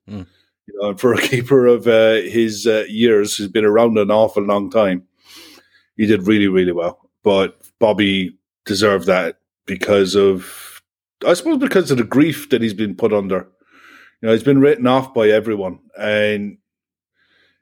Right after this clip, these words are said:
Speaker 2: he's always capable of that, especially away from home.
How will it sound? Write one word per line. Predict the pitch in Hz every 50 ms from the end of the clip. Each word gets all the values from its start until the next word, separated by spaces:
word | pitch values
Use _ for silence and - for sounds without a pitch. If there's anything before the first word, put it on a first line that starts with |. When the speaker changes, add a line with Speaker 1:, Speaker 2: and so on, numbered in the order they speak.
| _ _ _ _ _ _ _
Speaker 2:
he's | - 139 139 135
always | 160 160 170 165 160 151
capable | - - 156 156 156 151 151 143 135 123
of | 113 104
that, | 95 87 87 80
especially | 95 - - 160 160 - 202 190
away | 170 165 147 131
from | 135 135 127
home. | 113 113 98 85 78 - _